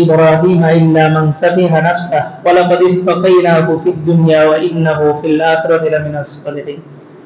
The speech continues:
আগের আলোচনার, আগের রুকুর মূল আলোচনা ছিল ইব্রাহিম আলাইহিস সালাম কাবা ঘর বানানোর পরে চারটা দোয়া করছেন যে, "আল্লাহ, আপনি এই শহরের অধিবাসীদেরকে রিজিক দিবেন।"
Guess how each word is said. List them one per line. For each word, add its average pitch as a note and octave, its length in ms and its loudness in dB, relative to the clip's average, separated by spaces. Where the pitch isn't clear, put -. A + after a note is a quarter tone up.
আগের G3 240 4
আলোচনার, G#3 600 2
আগের F3+ 300 2
রুকুর F#3 280 4
মূল F3+ 520 2
আলোচনা G3 300 0
ছিল G#3+ 320 2
ইব্রাহিম G3+ 340 2
আলাইহিস F3+ 240 2
সালাম E3 240 2
কাবা E3+ 300 4
ঘর F3+ 260 4
বানানোর D#3+ 420 2
পরে F3+ 320 2
চারটা G3 300 2
দোয়া F3 260 4
করছেন D3+ 380 0
যে, D3+ 100 0
"আল্লাহ, E3+ 340 2
আপনি F#3 300 2
এই A3 380 2
শহরের G#3 400 4
অধিবাসীদেরকে G#3 720 4
রিজিক F#3+ 440 2
দিবেন।" D#3+ 200 4